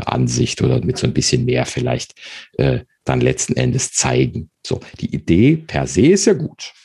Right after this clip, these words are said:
ne? So, äh, und die bisherige Ausführung ist dann allerdings immer das Problem gewesen, denn, äh, diese Webcams, die ich hier beide benutze, die das auch beide,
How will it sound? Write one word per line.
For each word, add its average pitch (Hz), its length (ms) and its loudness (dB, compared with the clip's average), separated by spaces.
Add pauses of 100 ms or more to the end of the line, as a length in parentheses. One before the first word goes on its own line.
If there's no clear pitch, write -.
ne? 180 200 2 (100)
So, - 340 -6
äh, 65 240 -2
und - 360 -4 (300)
die - 60 -8
bisherige - 580 2
Ausführung 120 800 2
ist - 160 -4
dann - 80 -2
allerdings 87 520 2 (300)
immer 92 220 4
das 80 180 2
Problem 110 400 0
gewesen, 85 580 0
denn, 151 380 2 (360)
äh, 82 280 4 (260)
diese 87 200 4
Webcams, 104 480 0
die 98 100 2
ich - 120 -6
hier - 120 2
beide 98 260 4
benutze, 87 380 2
die 101 100 4
das 90 180 2
auch 80 160 0
beide, 87 400 2